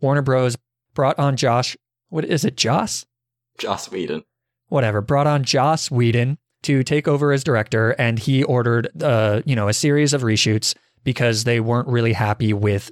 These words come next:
Speaker 1: Zack Snyder's vision of the film. The result of that whole ordeal was this Frankenstein's monster of a movie that was really awkward and really bad, and it was very aligned by critics and audiences alike.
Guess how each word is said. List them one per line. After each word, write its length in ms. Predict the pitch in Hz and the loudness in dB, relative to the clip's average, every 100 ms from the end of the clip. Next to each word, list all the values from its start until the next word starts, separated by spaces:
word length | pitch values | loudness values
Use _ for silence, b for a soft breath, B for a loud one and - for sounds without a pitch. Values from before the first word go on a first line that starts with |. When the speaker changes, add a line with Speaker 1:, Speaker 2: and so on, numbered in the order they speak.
| 135 | -2
Speaker 1:
Zack 260 | 113 104 | 0 -2
Snyder's 340 | - 101 98 98 | -2 0 0 0
vision 380 | 104 98 98 92 _ _ | 0 -2 -2 -8 _ _
of 220 | 117 98 | -4 -2
the 80 | 98 | -4
film. 300 | - 151 98 _ _ _ _ _ - | -2 -2 -4 _ _ _ _ _ -4
The 80 | 135 | 0
result 480 | 135 131 165 - - _ _ - | 0 2 0 -2 -16 _ _ -4
of 140 | 135 | 0
that 200 | 139 147 | 0 0
whole 320 | 131 135 139 | 0 2 0
ordeal 560 | - 123 117 135 156 160 _ _ | 0 0 2 0 0 -4 _ _
was 220 | 127 113 | -4 -2
this 180 | 127 113 | 0 -2
Frankenstein's 800 | - 127 139 139 131 135 127 120 | -2 -2 0 0 0 0 0 0
monster 460 | 117 120 - 135 120 | 0 0 0 0 0
of 100 | 113 | 0
a 60 | |
movie 360 | 110 117 120 120 | 0 0 2 0
that 160 | 113 | 0
was 160 | 123 107 | -2 -2
really 280 | 107 123 127 | 0 0 0
awkward 540 | 135 120 - 123 113 117 _ - | -2 -4 -2 0 0 -2 _ -10
and 120 | 117 | -2
really 220 | 123 123 | 0 0
bad, 460 | 110 110 110 110 117 _ _ | 0 0 2 0 -2 _ _
and 120 | 120 117 | -2 0
it 40 | |
was 180 | 110 107 | 0 0
very 260 | 135 143 147 | 0 0 0
aligned 560 | 127 107 120 123 120 | 2 2 2 2 0
by 140 | 117 107 | 0 -2
critics 460 | - 165 156 - | 0 0 0 -2
and 120 | 127 | 0
audiences 460 | 107 110 107 104 110 | 0 0 0 0 0
alike. 440 | 107 98 98 - | 0 -2 -4 -6